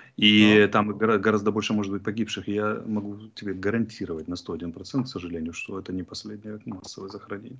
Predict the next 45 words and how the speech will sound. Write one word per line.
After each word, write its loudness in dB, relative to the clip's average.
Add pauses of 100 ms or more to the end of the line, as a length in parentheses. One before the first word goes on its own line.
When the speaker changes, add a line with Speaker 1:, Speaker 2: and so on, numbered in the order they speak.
(120)
Speaker 1:
По -6 (140)
мере -8
освобождения -12
территории -8
мы -6
будем -8
видеть -6
всё -12
больше -10
и -14
больше. -16 (800)
И 6
вот 4
это 4
сегодня 2
удар 0
по -2
Донецку, -2
который -6
они -4
сами -4
же -8
нанесли, -4
они -4
его -4
периодически -6
расстреливают, -6
чтобы -4
перебить -4
<clears throat> -6
изюмские, 6
изюмские -6
новости, -4
и, -6
и 0
чтобы, 2
и -4
чтобы 2
на -2
завтрашней -4
или -10
там -8
послезавтрашней -8
ассамблее -8
ген-, -8